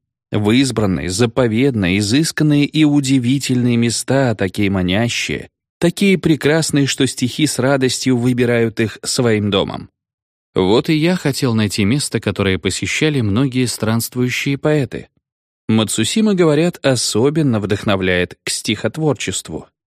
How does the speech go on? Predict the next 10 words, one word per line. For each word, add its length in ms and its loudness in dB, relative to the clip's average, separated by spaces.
Это 220 4
бесчисленные, 840 0
зачастую 580 0
крошечные 720 0
острова, 520 0
поросшие 580 0
узловатыми 800 0
корявыми 680 0
чёрными 460 2
соснами. 640 -2